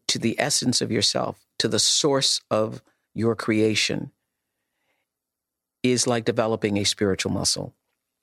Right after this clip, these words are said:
And it does not happen if you're just running around all the time. So just like you bathe to stay <laughs> clean, <laughs> and just like you're gonna wash your hair and you're gonna brush your teeth, and there are practices that keep yourself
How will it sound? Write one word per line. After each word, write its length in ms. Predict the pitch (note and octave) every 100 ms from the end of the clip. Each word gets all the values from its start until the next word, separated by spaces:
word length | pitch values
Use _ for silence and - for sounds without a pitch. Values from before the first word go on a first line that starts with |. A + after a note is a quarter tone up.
| _ _ _ _ _ - -
And 100 | A#2
it 120 | A#2
does 220 | B2+ B2+
not 200 | C3 C#3+
happen 460 | C#3+ D#3+ D#3+ A2+ A#2
if 220 | A#2+ G#2
you're 100 | A#2
just 240 | A2 G#2
running 280 | A2 A#2 A#2
around 340 | A#2+ A2+ A2 G#2+
all 100 | A2
the 100 | A2
time. 160 | G2+ - - -
So 180 | A#2+
just 220 | G#2 B2 C#3
like 180 | C3
you 80 | F#3
bathe 520 | D#3 D3+ B2+ B2 C3+ - _ _ -
to 80 | -
stay 200 | - D3
<laughs> 20 |
clean, 480 | - E3+ B2+ C#3+ C#3+ - A#3 - G3+ E3
<laughs> 580 | C3+ E3+ F#3 - - -
and 100 | C3
just 200 | D3 C3+
like 160 | C#3+ C#3
you're 100 | D3+
gonna 160 | D3
wash 320 | C#3 C3 D3+
your 80 | E3
hair 220 | E3 D3
and 80 | C#3+
you're 100 | C#3+
gonna 120 | C3
brush 260 | A#2+ C3+ C#3
your 100 | D#3+
teeth, 320 | - D#3+ C#3+
and 140 | A#2+ C3
there 140 | B2+
are 120 | A#2
practices 1080 | - - F3 F#3 - C3+ - F#2 - - - - - - - _
that 320 | C3+ B2+ - -
keep 360 | - F#3+ F3+
yourself 640 | D#3 D3 - C#3 B2 A#2+